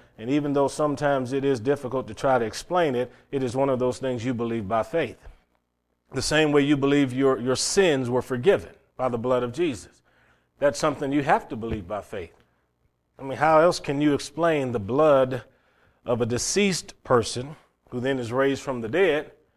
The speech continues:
eradicating all of the wrongs you've ever done in your life? The only way you can understand that, you have to take that by faith. Verse six,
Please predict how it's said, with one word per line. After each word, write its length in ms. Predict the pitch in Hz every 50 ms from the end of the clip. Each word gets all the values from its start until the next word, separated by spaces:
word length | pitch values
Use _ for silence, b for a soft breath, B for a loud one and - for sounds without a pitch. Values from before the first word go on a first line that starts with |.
| _ _ _ _
eradicating 840 | - 139 131 120 123 139 151 156 147 143 - - 160 156 151 143 139
all 400 | 135 139 151 156 160 160 160 160
of 80 | 160 147
the 80 | 147 147
wrongs 600 | 151 165 170 160 151 131 117 92 76 78 90 107
you've 160 | 131 131 123
ever 200 | 127 127 120 117
done 220 | 110 123 123 117
in 100 | 117 117
your 140 | 113 113 113
life? 260 | 107 104 92 87 - - _ _ _ _ _ _ _ _ _ _ _ _ _ _ _ _
The 80 | -
only 140 | 135 135 131
way 100 | 131 131
you 140 | 127 131 120
can 180 | - 120 110 104 _ _ _ _ _ _ _ _ _ _ _
understand 540 | - 127 123 117 107 - - 135 131 123 117
that, 160 | 113 113 98
you 120 | 117 113
have 180 | 120 117 113 -
to 60 | -
take 260 | - - - 110 -
that 180 | - 107 98 85
by 160 | 90 98 95
faith. 340 | - - - 92 80 78 - _ _ _ _ _ _ _ _ _ _ _ _ _ _ _ _ _ -
Verse 360 | 107 135 143 131 - - -
six, 640 | - - - - 185 180 170 - - - - -